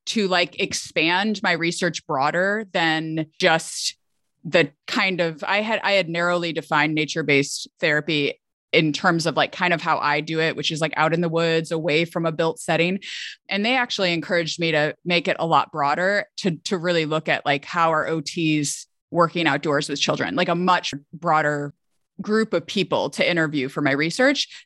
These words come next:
And it's the same with the membership site. Like, I actually feel like the potential of the membership site to be a place where people that aren't using my approach, don't even know about my approach, but can come because they're working in a school-based setting and they run a gardening program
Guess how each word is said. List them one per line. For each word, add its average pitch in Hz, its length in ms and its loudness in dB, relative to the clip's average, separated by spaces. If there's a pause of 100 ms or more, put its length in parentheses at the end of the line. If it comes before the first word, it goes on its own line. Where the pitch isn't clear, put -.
(120)
And 226 120 2
it's 220 200 -2
the 214 100 0
same 208 440 0
with 165 140 -4
the 165 80 -4
membership 156 460 0
site. 127 420 0
Like, 180 240 2 (640)
I 202 120 2
actually 208 480 -2
feel 190 180 0
like 175 200 0
the 175 80 -6
potential 185 960 0
of 156 400 0 (680)
the 185 100 0
membership 196 540 0
site 160 280 2
to - 100 -14
be 170 100 2
a 160 60 2
place 185 480 -2
where 160 220 2
people 202 580 0 (140)
that 165 200 -2
aren't 190 240 0
using 185 300 -2
my 170 120 4
approach, 175 380 -2
don't 196 160 0
even 160 200 -2
know 185 160 2
about 151 240 -2
my 156 100 2
approach, 160 380 -2
but 180 160 0
can 190 200 0
come 196 460 0
because 170 380 -2
they're 165 160 0
working 202 340 0
in 196 60 2
a 175 80 0
school-based 196 500 -2
setting 180 240 2
and 170 140 0
they 160 100 0
run 175 160 2
a 165 60 -2
gardening 160 520 0
program 151 520 0